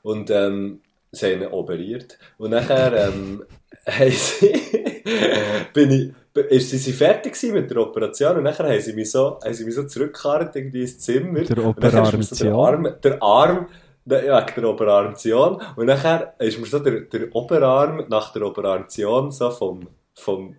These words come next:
Speaker 1: vom Körper gefallen. Sie hat gesagt, ja, habt,
Speaker 2: What?
Speaker 1: habt den Arm so. Und ich habe ihn schnell nicht gehabt, weil ich natürlich viel zu drauf war,
Speaker 2: Ja.
Speaker 1: für irgendetwas
Speaker 2: Ja.
Speaker 1: zu schauen. Und nachher habe ich ihn, habe ich ihn nicht gehabt. Und nachher ist er einfach so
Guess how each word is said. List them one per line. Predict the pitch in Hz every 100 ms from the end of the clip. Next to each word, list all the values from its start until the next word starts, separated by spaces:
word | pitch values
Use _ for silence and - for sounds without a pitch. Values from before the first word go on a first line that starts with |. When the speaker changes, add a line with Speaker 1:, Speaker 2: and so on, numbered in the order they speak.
| _
Speaker 1:
vom | - 95
Körper | - 107 123 - 147
gefallen. | 139 165 110 98
Sie | 113
hat |
gesagt, | - 127 123
ja, | 131 131 - - -
habt, | - 135
Speaker 2:
What? | - 170 -
Speaker 1:
habt | - 139 175 - 170
den |
Arm | - 101 123 202 254 269
so. | - - 151 214
Und | 123 143
ich |
habe | 139
ihn | 117
schnell | - 120 147
nicht | 147 147
gehabt, | 120 165
weil | 113
ich |
natürlich | 104 - 127 123
viel | 123 135
zu | -
drauf | 120 160 -
war, | 156 - 104
Speaker 2:
Ja. |
Speaker 1:
für | 92 120
irgendetwas | 139 170 165 151 151 98
Speaker 2:
Ja. |
Speaker 1:
zu | 92 165 -
schauen. | 302 285 302 370 233 240 247 214 -
Und | 220
nachher | 208 208 220
habe | 190 139
ich | 135
ihn, | 131 175 208 -
habe | 143 139
ich | 135
ihn |
nicht | 135 180 175
gehabt. | 170 165
Und | 160
nachher | 143 135
ist | 127
er |
einfach | 151 -
so | 156 135